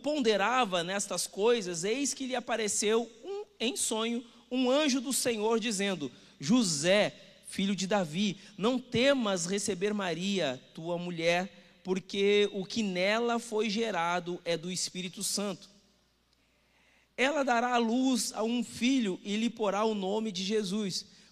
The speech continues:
porque ele salvará o seu povo dos pecados deles.' Ora, tudo isto aconteceu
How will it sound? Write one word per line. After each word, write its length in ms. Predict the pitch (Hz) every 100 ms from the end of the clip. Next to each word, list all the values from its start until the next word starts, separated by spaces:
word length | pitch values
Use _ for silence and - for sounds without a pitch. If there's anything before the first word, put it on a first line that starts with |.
| -
porque 440 | 165 175 202 190 -
ele 460 | 170 196 226 220
salvará 640 | 214 233 214 202 170 165 185
o 100 | 185
seu 240 | - 175
povo 400 | 165 175 185 175
dos 260 | 165 175 -
pecados 840 | - - 170 - 156 170 160 165
deles.' 800 | 131 151 165 156 110 - - - _ _ _ _ _ _ _
Ora, 360 | 147 147 123 117 - - _
tudo 240 | - 196 214
isto 240 | 254 254
aconteceu 800 | 240 240 240 226 - 208 190 190